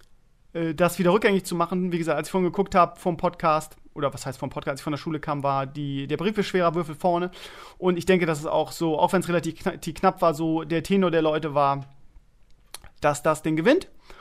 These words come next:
Und, äh, ja, deshalb gewinnt das auch. Und der Gewinner ist, ich muss noch mal eben vorlesen, eine Sekunde, b-, b-, b-, b-, b-, b-, ist der,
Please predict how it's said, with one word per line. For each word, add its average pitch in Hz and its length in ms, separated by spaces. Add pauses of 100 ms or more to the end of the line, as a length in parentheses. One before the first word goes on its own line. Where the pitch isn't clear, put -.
(240)
Und, 196 340
äh, 202 120
ja, 240 220
deshalb 160 220
gewinnt 196 200
das 143 120
auch. - 300
Und 156 420
der 165 320
Gewinner 202 680
ist, 226 420
ich - 80
muss 190 140
noch 180 80
mal 143 100
eben 151 140
vorlesen, 214 720
eine 170 160
Sekunde, 214 720
b-, 190 100
b-, 170 220
b-, 156 240
b-, - 0
b-, 190 220
b-, 202 280
ist 190 380
der, 214 560